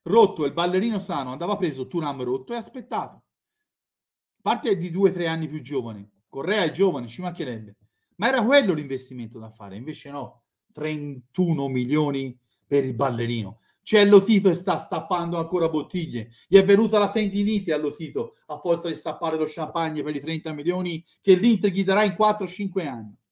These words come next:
E Thuram è un giocatore che a me è sempre piaciuto. Ci furono delle polemiche incredibili, i ragazzi della chat degli Esonerati lo sanno.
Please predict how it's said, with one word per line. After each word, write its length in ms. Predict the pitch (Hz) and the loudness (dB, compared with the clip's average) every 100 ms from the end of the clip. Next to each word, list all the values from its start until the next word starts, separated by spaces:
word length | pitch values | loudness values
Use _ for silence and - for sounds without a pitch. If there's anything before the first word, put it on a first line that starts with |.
| _ _ _ _ _ _ _ _ _ | _ _ _ _ _ _ _ _ _
E 160 | - 180 | -4 -4
Thuram 460 | 208 214 254 254 254 254 233 - _ | 0 2 2 2 0 -2 -4 -12 _
è 120 | 170 | 0
un 160 | 196 180 | 2 2
giocatore 960 | 208 190 226 269 262 262 247 - _ _ | 2 2 4 4 4 2 -2 -12 _ _
che 140 | 196 | -4
a 80 | 180 | -2
me 140 | 233 | -2
è 20 | |
sempre 340 | 233 240 226 208 | 0 0 0 2
piaciuto. 680 | 208 190 247 175 147 - - _ | 0 0 -2 0 0 -2 -12 _
Ci 200 | - 190 | -4 -2
furono 400 | 175 247 240 226 | 0 0 2 2
delle 200 | 208 190 | 4 4
polemiche 460 | 202 226 247 220 | 4 2 2 2
incredibili, 540 | 196 190 190 233 185 160 | 0 0 0 2 2 2
i 40 | |
ragazzi 380 | 147 151 170 165 | 0 0 -2 -2
della 180 | 156 139 | -4 -4
chat 340 | 180 180 180 | -4 -4 -4
degli 180 | 160 156 | -6 -6
Esonerati 460 | 143 151 147 190 156 | -8 -8 -8 -6 -6
lo 100 | 127 | -8
sanno. 500 | 147 151 135 117 | -8 -10 -10 -12